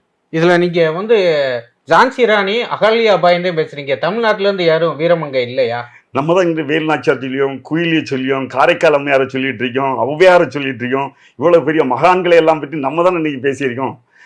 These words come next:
Speaker 1: அன்னையர்
Speaker 2: கடந்த
Speaker 1: முன்னணியிலே
Speaker 2: கால-,
Speaker 1: உங்களை பத்தி பேசுறீங்க.
Speaker 2: அன்னையர் முன்னணியில் நடக்கக்கூடிய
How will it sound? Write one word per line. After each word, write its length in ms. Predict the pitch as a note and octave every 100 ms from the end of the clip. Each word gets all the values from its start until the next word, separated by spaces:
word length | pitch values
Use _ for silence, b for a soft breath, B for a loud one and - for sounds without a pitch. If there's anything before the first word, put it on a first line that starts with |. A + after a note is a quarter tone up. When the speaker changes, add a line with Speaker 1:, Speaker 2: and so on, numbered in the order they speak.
| -
Speaker 1:
அன்னையர் 60 | C#3+
Speaker 2:
கடந்த 240 | G3+ F3
Speaker 1:
முன்னணியிலே 220 | D#3+ E3+
Speaker 2:
கால-, 120 | A3+
Speaker 1:
உங்களை 160 | G3+ F#3
பத்தி 160 | F3+ F#3
பேசுறீங்க. 440 | F3+ F3 E3+ D3 B2+ A#2+
Speaker 2:
அன்னையர் 380 | A#2+ E3 G#3 F#3+
முன்னணியில் 440 | F#3 F#3 E3+ D#3+
நடக்கக்கூடிய 520 | D3 E3 E3 D#3+ E3